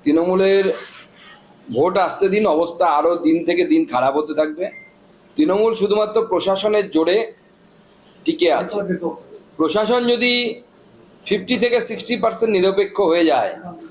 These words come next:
তাহলে পরে তৃণমূল কংগ্রেসকে আর মাটিতে খুঁজে পাওয়া যাবে না।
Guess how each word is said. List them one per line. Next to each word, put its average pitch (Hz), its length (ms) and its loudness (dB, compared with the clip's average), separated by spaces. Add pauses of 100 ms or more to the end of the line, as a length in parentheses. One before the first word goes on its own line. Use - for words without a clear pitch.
(480)
তাহলে 190 300 2
পরে 233 220 2
তৃণমূল 196 460 0
কংগ্রেসকে 196 520 0
আর 208 100 2
মাটিতে 185 420 -2
খুঁজে 156 260 0
পাওয়া 143 240 0
যাবে 113 280 0
না। - 80 -20